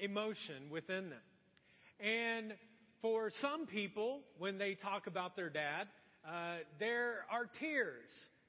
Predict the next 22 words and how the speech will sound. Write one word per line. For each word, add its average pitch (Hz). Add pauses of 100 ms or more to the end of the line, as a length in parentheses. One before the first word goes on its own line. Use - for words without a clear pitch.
(140)
that 180
begin 185
to 180 (120)
flow, 190 (580)
and 170
they 175
don't 180
stop. 143 (840)
And 226 (320)
for 247 (120)
others, 269 (420)
uh, 190 (100)
when 226
they 226
think 254
of 247
their 214
dads, 214 (280)
their 202 (440)
fists 302
kind 202
of, 170